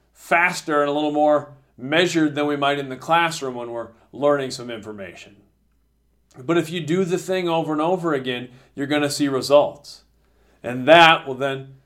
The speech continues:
lead to success in an athletic competition. Doing the homework, doing the classroom work leads to, yeah, maybe we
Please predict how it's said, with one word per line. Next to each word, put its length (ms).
lead 340
to 120
success 580
in 60
an 240
athletic 460
competition. 760
Doing 400
the 280
homework, 640
doing 340
the 280
classroom 680
work 360
leads 480
to, 360
yeah, 220
maybe 340
we 380